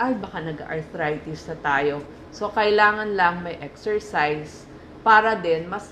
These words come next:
malakas yung katawan natin. Kasi sasabihin ng iba, "Eh, bakit pagod ako?"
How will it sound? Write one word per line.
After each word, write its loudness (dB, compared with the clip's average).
malakas -2
yung -4
katawan -4
natin. -4
Kasi -4
sasabihin 0
ng -6
iba, -2
"Eh, 0
bakit 0
pagod -2
ako?" -2